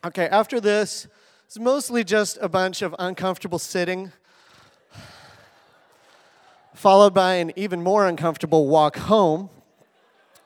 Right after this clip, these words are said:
I live, like, three blocks from the school, but it feels like three miles. And I'm, I'm walking like a cowboy.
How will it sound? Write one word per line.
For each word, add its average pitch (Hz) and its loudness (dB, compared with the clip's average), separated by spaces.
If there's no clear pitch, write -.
I 165 0
live, 190 2
like, 165 -2
three 196 -2
blocks 165 0
from 196 -8
the 170 -4
school, 185 0
but 180 2
it 226 -2
feels 185 -4
like 170 2
three 180 -4
miles. 139 -4
And 165 -6
I'm, 185 -2
I'm 165 -2
walking 160 4
like 156 -4
a 143 -8
cowboy. 165 0